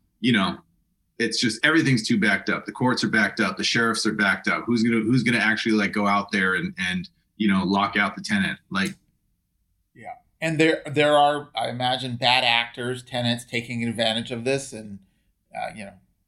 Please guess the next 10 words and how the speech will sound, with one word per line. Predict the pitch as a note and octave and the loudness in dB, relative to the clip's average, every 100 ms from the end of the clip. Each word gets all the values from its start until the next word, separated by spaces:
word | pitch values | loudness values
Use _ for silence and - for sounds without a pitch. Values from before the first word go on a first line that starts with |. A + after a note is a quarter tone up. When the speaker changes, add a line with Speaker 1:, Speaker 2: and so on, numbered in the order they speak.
| C#3+ - | -12 -6
Speaker 2:
not | B2 C#3 - | 0 0 0
paying | - C#3 C3 | 0 0 2
rent | C3+ C3+ | 2 2
even | B2+ B2 A#2+ | -2 0 -2
if | A#2+ | -2
they're | B2 | -2
making | A#2 A#2 B2+ A#2 | 0 0 -2 -4
good | A#2 A2+ | -6 -4
money | A#2 A#2+ B2+ C3 | -2 0 0 0
and | G#2+ A#2 A#2 A2+ | 0 2 2 -2